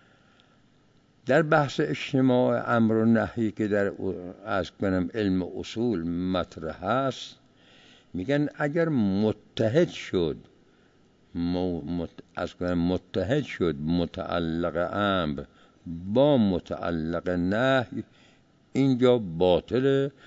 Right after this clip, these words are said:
و جمع غلطه. می‌گم مثلاً شما در ز-، ز-، ز-،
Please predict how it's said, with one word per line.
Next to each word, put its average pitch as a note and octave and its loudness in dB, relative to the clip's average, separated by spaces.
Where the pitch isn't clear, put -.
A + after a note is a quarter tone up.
و F2+ 2
جمع G#2 2
غلطه. F2 0
می‌گم C3 6
مثلاً A2 4
شما C3 0
در F#2 -2
ز-، D#2 -6
ز-، E2 -6
ز-، D#2 -12